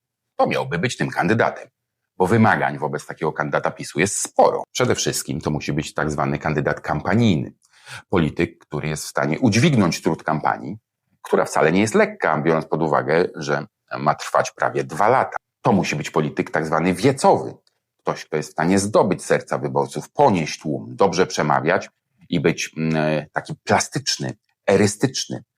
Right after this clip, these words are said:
e, bardzo sprawny medialnie. Już biorąc pod uwagę te dwa warunki, no to jest ciężko, bo takich polityków w pisie wielu nie ma. Ale ten polityk, przyszły kandydat na premiera pisu, musi mieć jeszcze jedną cechę, moim zdaniem najważniejszą.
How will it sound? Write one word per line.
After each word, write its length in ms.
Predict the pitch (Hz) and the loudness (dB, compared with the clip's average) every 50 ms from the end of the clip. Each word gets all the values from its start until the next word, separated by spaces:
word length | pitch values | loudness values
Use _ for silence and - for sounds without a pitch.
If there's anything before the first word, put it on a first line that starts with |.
| _ _ _ _ _ | _ _ _ _ _
e, 240 | - 82 78 73 71 | -4 -2 -2 -2 0
bardzo 600 | 65 82 78 76 71 - 69 78 76 78 - - - - | 0 2 2 2 2 2 2 2 4 2 2 -2 -6 -8
sprawny 580 | - - - - 131 131 113 82 69 76 78 | -8 -6 -2 0 0 2 2 0 0 -2 0
medialnie. 440 | 80 87 95 107 127 113 78 69 64 - _ - | 0 2 2 4 4 4 2 0 -2 -4 _ -4
Już 120 | 76 76 | -4 0
biorąc 240 | - 92 87 87 85 | 0 2 2 0 0
pod 140 | - 90 82 | 0 0 0
uwagę 240 | 78 80 78 76 78 | 2 2 2 0 0
te 120 | - 82 | 0 0
dwa 180 | 71 92 123 131 | 0 0 0 2
warunki, 480 | 120 90 80 78 73 - - 78 87 - - - - _ _ - | 2 2 2 0 0 -2 -6 -8 -8 -8 -12 -20 -20 _ _ -12
no 60 | 69 | -4
to 80 | - 78 | 0 0
jest 200 | 82 82 - - | 0 0 0 0
ciężko, 460 | - 95 78 - - - - - - _ - - - _ - | 0 0 0 -2 -4 -8 -12 -16 -20 _ -20 -20 -20 _ -10
bo 80 | - 65 | -8 -6
takich 300 | - - - - - - | -6 -6 -6 -6 -6 -2
polityków 520 | - 82 78 76 - 76 - - 85 - | 0 2 2 0 -2 -4 -2 -2 -4 -4
w 120 | - - - | -4 -10 -8
pisie 260 | - - - - 67 | -6 -4 -4 -2 -2
wielu 220 | 64 64 69 87 | -2 0 2 4
nie 180 | 107 120 107 78 | 4 4 4 4
ma. 140 | 64 - - - _ _ | 2 -2 -8 -12 _ _
Ale 160 | - 131 156 | 0 0 2
ten 140 | 147 131 107 | 2 2 0
polityk, 480 | 95 110 95 85 73 - 82 - - _ | 2 2 0 0 0 -4 -6 -8 -8 _
przyszły 340 | - - 107 98 - 101 85 | -2 -2 0 0 0 0 0
kandydat 380 | - 85 85 82 85 82 - | 0 0 0 2 0 0 0
na 80 | 85 78 | 0 -4
premiera 380 | - - 82 82 80 78 76 | -2 0 0 2 2 2 0
pisu, 400 | - - 71 - - 98 104 - _ - | 0 -2 -6 -2 -2 -2 -2 -2 _ -4
musi 280 | 80 90 - - 107 | -2 -2 0 2 2
mieć 180 | 101 95 - - | 2 2 2 0
jeszcze 220 | 104 - - 135 | -2 0 2 2
jedną 360 | 143 156 143 123 135 - 69 | 4 4 4 4 2 -2 -2
cechę, 360 | - - 73 - - 87 107 85 | -4 -6 -6 -2 -2 -2 -2 0
moim 260 | 71 78 90 107 110 95 | 2 2 4 4 4 4
zdaniem 360 | 85 85 71 73 78 82 85 | 2 2 2 2 0 0 0
najważniejszą. 760 | 82 80 73 67 82 90 87 98 113 107 90 76 - - - | 0 0 0 2 2 0 2 4 4 4 4 2 0 -6 -12